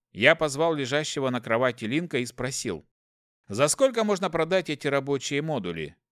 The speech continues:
Он скептически осмотрел кучку рабочих модулей и ответил: "За пятьдесят кредитов заберу".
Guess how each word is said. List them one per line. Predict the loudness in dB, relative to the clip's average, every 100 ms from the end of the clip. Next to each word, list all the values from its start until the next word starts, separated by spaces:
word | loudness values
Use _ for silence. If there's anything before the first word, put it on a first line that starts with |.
| _ _ _ _ _ _ _ -4
Он | 0 0
скептически | 0 -4 -4 -4 -4 -2 -4 -2
осмотрел | -2 0 -2 2 2 2
кучку | 0 -2 -2 0 4
рабочих | 4 4 0 -2 -6 -4
модулей | -4 -2 0 0 -2
и | 0 2
ответил: | 2 0 -2 -4 -10 -14 _ _ _ _ _ _
"За | -8 0 2
пятьдесят | 2 0 2 4 4
кредитов | 4 0 0 0 0 0
заберу". | 0 2 2 0